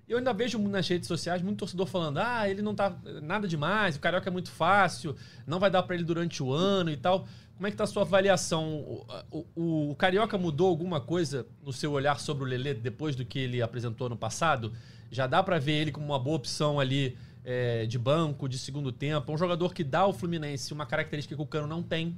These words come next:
de bola aérea, de cabeçada, é, de pivô, de alguém pra disputar a bola pelo alto e ela sobrar pro Cano, que ele já aproveitou muitas vezes fazendo gols assim no Fluminense. Eu lembro quando o Luiz Henrique jogava, ele aproveitava isso, o Luiz Henrique disputava no alto e ele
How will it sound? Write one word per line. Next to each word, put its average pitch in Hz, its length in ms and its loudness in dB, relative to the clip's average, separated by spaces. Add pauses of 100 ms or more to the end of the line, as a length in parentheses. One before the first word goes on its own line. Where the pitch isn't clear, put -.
(140)
de 117 120 -10
bola 113 240 0
aérea, 139 360 0
de 117 120 -8
cabeçada, 123 760 -2 (400)
é, 120 440 0
de 117 120 -4
pivô, 180 520 6
de 190 100 0
alguém 196 400 4
pra 208 180 0
disputar 202 440 0
a 220 40 4
bola 214 220 2
pelo 202 180 0
alto 170 280 2
e - 20 -2
ela 185 140 2
sobrar 190 360 2
pro 180 140 -2
Cano, 151 420 0 (520)
que 147 100 -10
ele 143 240 -2
já 147 80 2
aproveitou 147 420 -2
muitas 170 360 0
vezes 139 260 -2
fazendo 135 320 -4
gols 127 160 -4
assim 123 160 -6
no 123 80 -6
Fluminense. 156 400 -4
Eu 113 80 -4
lembro 127 160 -6
quando 120 140 -4
o - 20 -4
Luiz 120 160 -2
Henrique 120 240 -4
jogava, 117 340 -2
ele 113 80 -4
aproveitava 117 600 -4
isso, 123 100 -8
o - 40 -8
Luiz 104 120 -8
Henrique 117 140 -8
disputava 131 480 -4
no 123 120 -4
alto 117 280 0
e 117 40 -4
ele 131 280 -2